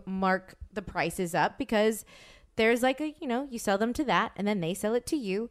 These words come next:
No, you're going straight to the source. They specialize in this. That's why it's so comfortable. I'm telling you, I used my own code to get a deal on an extra pair of sheets so I can <laughs> always sleep in Boll and Branch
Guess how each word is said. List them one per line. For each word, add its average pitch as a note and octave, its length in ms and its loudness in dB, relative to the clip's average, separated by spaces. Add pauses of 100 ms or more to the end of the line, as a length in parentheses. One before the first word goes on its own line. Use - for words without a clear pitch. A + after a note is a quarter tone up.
(100)
No, D#4 340 2
you're C4 140 2
going C#4+ 180 4
straight C#4 380 0
to D#4+ 100 -8
the E4 80 -4
source. G#3 480 0 (300)
They F#3+ 100 0
specialize B3 920 2
in B3 120 2
this. A#3+ 320 2 (320)
That's G#3+ 320 2
why B3+ 120 0
it's A#3+ 200 0
so A3+ 160 2
comfortable. G3+ 720 2
I'm G3+ 100 -4
telling A#3+ 340 -2
you, C#4+ 240 -2
I G#3 60 0
used G3+ 460 -2
my G#3 240 2
own A#3+ 240 0
code F#3+ 560 0 (240)
to A#3 120 0
get A3 140 0
a B3+ 80 0
deal F#3 580 2 (320)
on A3 120 4
an A3 160 2
extra G3 320 -2
pair B3 180 2
of B3 80 0
sheets A#3+ 320 -4
so A#3 100 0
I G#3 80 4
can G#3+ 220 -4
<laughs> - 40 -14
always B3 420 -2
sleep - 260 0
in G#3 200 2
Boll G3+ 280 -2
and F3 160 -10
Branch F3 500 -2